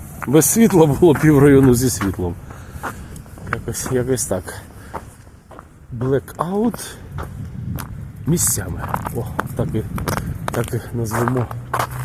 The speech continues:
відео. Місцями блекаут. Ладно, усім гарного п'ятничного вечора. Усім миру, добра, злагоди.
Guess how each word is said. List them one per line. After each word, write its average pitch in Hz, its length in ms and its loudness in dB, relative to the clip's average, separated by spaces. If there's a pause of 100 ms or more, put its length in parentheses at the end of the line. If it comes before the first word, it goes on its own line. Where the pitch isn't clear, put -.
(840)
відео. 120 440 0 (600)
Місцями 151 600 0 (260)
блекаут. 98 680 -4 (1120)
Ладно, 104 360 -2
усім 143 260 0 (140)
гарного 113 540 0
п'ятничного 110 720 0
вечора. - 480 -8 (920)
Усім - 300 -2 (1200)
миру, 95 320 -6
добра, 92 180 -8
злагоди. 92 680 -14